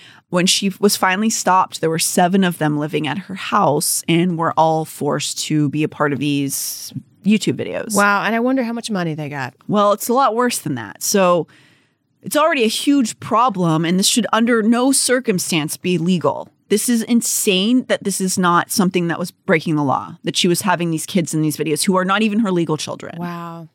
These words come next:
Speaker 2: Yeah, I feel like, when are the adults gonna step up? Like, the law, and just be like, "What are you doing here?"
Speaker 1: Well, this is why we're doing this series, because there's so many things that are morally so wrong that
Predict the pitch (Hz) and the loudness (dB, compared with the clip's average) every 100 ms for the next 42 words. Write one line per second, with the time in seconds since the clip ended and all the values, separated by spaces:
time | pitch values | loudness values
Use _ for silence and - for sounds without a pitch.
0 | - 269 277 392 403 262 302 480 453 330 | -6 -2 0 0 0 0 0 0 0 0
1 | 202 196 - 180 160 - 135 131 127 117 | 0 -2 -4 -8 -8 -6 -8 -6 -10 -10
2 | _ - 208 202 220 202 190 156 117 - | _ -2 -2 0 2 4 4 2 -2 -12
3 | - 202 208 240 220 202 427 466 240 147 | -6 -4 -2 0 0 0 -4 -2 -2 -2
4 | 139 - - - 196 208 247 294 285 277 | -8 -16 -20 -6 0 2 2 0 -2 0
5 | 262 226 220 254 214 180 - 208 262 196 | 2 2 2 0 0 -4 -4 0 0 0
6 | 180 175 175 170 175 - 190 202 202 - | -2 -2 -2 -2 -2 0 2 2 0 -2
7 | 180 - 175 - 175 170 165 143 _ _ | -6 -2 -2 0 2 2 0 -4 _ _
8 | _ _ _ _ 175 190 196 202 202 180 | _ _ _ _ 0 2 2 2 4 2
9 | - - 185 185 180 - 165 156 175 170 | 2 2 2 2 0 -2 0 2 2 0
10 | 147 139 160 151 | -2 -4 -4 -4